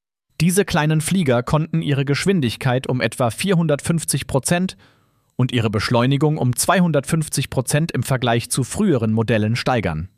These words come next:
Beeindruckend ist, dass der Roboter zehn aufeinanderfolgende Salti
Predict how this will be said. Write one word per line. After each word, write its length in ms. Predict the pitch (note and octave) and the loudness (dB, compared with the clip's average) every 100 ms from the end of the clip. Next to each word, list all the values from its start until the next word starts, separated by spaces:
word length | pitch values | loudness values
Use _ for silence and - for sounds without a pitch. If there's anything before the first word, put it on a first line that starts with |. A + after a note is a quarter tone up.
| _ _ _ _ _ _ _ - | _ _ _ _ _ _ _ -2
Beeindruckend 580 | A2+ G3 F#3 C#3+ C#3+ | 2 2 2 2 0
ist, 320 | - D#3+ - - _ _ _ | 0 -2 -6 -14 _ _ _
dass 160 | B2+ | -2
der 140 | - C3+ | 0 2
Roboter 460 | B2+ E3+ E3 E3+ | 2 2 2 -2
zehn 380 | D#3+ - D3 E3 | -2 0 2 0
aufeinanderfolgende 1040 | - C3+ B2+ B2 C#3 C#3 - A#2+ A#2+ B2+ C3 | 0 0 0 0 2 0 2 0 0 0 0
Salti 540 | B2 A2+ C3+ B2 C3 | 2 0 0 -2 -4